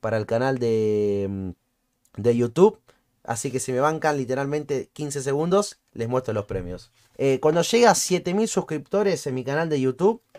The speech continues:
sorteo de la pelota de Qatar dos mil veintidós. Esto es gratis. Suscribirse a mi canal de YouTube es gratis. Y esto lo estoy, eh, sorteando gratuitamente, eh. Eh, así que ya saben, cuando llegue a siete mil suscriptores, la estoy sorteando. Ojalá que también sea antes de irme a Qatar.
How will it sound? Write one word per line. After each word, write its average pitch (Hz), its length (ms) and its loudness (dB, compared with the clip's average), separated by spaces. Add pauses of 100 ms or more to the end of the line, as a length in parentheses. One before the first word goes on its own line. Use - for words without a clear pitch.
(140)
sorteo 131 420 -2
de 147 60 4
la 131 120 0
pelota 151 260 0
de 131 80 -2
Qatar 127 260 -2
dos 131 140 -2
mil 135 140 -4
veintidós. 131 360 -2
Esto 151 160 -4
es 127 40 -4
gratis. 110 340 -4
Suscribirse 127 540 -8
a - 20 -6
mi 117 80 -6
canal 123 160 -4
de 123 120 -4
YouTube 123 260 -4
es 117 100 -2
gratis. 165 480 -2 (340)
Y 127 140 0
esto 147 160 2
lo 131 60 4
estoy, 147 340 -2
eh, 113 180 -6
sorteando 131 480 0
gratuitamente, 110 920 -2
eh. 113 100 -8 (400)
Eh, 107 300 0
así 101 280 -4
que 139 100 -2
ya 123 160 -2
saben, 101 260 -2
cuando 107 240 -6
llegue 151 240 0
a 135 60 4
siete 127 320 -4
mil 147 140 -4
suscriptores, 160 840 -2 (360)
la 113 120 -4
estoy 139 200 -4
sorteando. 156 440 0
Ojalá 120 260 -2
que 113 80 -2
también 113 220 -2
sea 120 160 -4
antes 117 180 -4
de 117 60 -6
irme 113 220 -4
a 101 340 -4
Qatar. 160 440 0